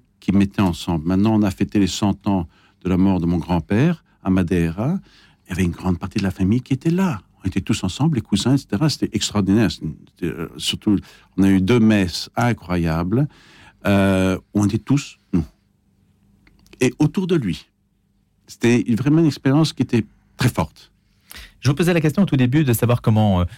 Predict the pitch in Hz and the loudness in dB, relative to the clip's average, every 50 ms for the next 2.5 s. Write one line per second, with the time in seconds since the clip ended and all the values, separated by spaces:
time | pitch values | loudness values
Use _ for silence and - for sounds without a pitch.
0 | - - _ _ _ - 98 101 101 101 98 98 101 107 110 113 104 98 117 101 | -20 -20 _ _ _ -4 0 0 2 2 2 0 0 -2 -2 -2 -2 -2 0 2
1 | 107 95 104 107 98 - 127 127 - 95 90 90 85 - 101 - 107 95 - 165 | 2 2 2 0 0 0 -2 -2 0 -2 -2 -2 -2 -4 -2 -2 0 0 0 0
2 | 214 208 - 92 - _ _ - 92 95 | 0 0 -4 -6 -10 _ _ 0 0 0